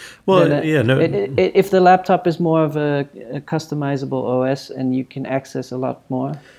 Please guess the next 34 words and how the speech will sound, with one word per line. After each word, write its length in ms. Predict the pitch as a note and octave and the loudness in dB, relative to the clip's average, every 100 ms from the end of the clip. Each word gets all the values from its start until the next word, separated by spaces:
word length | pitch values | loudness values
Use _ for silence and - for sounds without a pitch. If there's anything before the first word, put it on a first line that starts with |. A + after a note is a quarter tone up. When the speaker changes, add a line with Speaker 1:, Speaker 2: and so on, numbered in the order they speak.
| _ _ | _ _
Speaker 1:
Well, 180 | - D3+ | 0 2
yeah, 200 | D3+ A#2+ | 4 4
like, 180 | A2+ A#2 | 2 0
at 180 | B2+ B2+ | -2 0
work 280 | C3 C#3 - | 0 -2 -2
we 140 | A#2 | -2
have, 260 | A2 A2 G2+ | 2 0 0
um, 420 | G2 F#2+ F#2 F#2 - - _ | -2 -2 -6 -8 -12 -16 _
our 120 | - G#2+ | -2 -2
software, 420 | A#2+ G#2 - G#2+ | 0 -2 -4 -4
we 80 | G2+ | -4
have 100 | - | -4
two 160 | B2+ | -2
versions. 380 | G2+ F#2+ F2+ F#2 | -2 -4 -6 -6
We 40 | |
have, 100 | G2+ | -6
like, 120 | G#2 F#2+ | -6 -8
a 40 | |
classic 640 | - - A2+ - B2 - - | -8 -4 -2 -2 -6 -6 -10
version 300 | B2+ B2 A#2 A#2 | -2 -2 0 -2
of, 340 | A2+ - - | -4 -8 -20
of 240 | G#3 A#2+ - | -8 -8 -4
FreshBooks, 460 | A#2+ - B2 A#2 | -6 -4 -6 -6
and 120 | A#2+ G2 | -4 -6
then 100 | G2 | -6
there's, 160 | F#2+ | -8
like, 200 | G2+ G2 | -8 -8
the 100 | G#2 | -6
new 200 | G2+ G2 | -2 -2
FreshBooks, 720 | F#2 G#2+ G2+ - A2+ - - | -4 -10 -10 -10 -12 -12 -14
which 140 | A#2 - | -12 -8
was 100 | G2+ | -4
our 120 | F#2 | -4
replatforming 1080 | G2+ G#2+ - G#2 - - G2+ G2+ G2 G2 | -2 -4 -2 -4 -4 -8 -6 -6 -6 -8